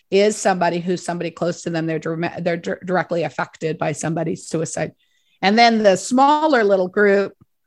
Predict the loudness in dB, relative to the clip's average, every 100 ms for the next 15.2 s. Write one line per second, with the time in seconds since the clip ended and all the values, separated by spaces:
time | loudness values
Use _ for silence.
0 | _ _ 0 2 4 2 0 -2 -4 -6
1 | -10 -12 _ _ -6 -2 2 2 0 -2
2 | -4 -6 -6 -6 -4 -4 -4 -6 -8 -6
3 | -4 -6 -4 -2 0 -2 -4 -8 -10 -16
4 | _ _ _ _ _ _ _ _ _ 0
5 | 2 4 4 4 0 -2 0 2 4 2
6 | 0 -6 -14 _ _ _ _ _ -2 0
7 | 0 -2 0 2 2 0 _ _ 0 0
8 | 0 -2 -4 -4 -10 _ -10 -4 0 2
9 | 2 0 -4 -4 -2 -2 -4 -8 _ _
10 | _ _ _ -14 -12 -6 -2 2 4 4
11 | 0 0 2 2 -2 -8 _ _ _ -2
12 | 2 0 0 -2 0 2 2 0 -2 -4
13 | -6 -8 -8 -4 -4 -4 -4 -2 0 0
14 | 4 6 6 4 2 -4 -2 0 0 -4
15 | -10 -18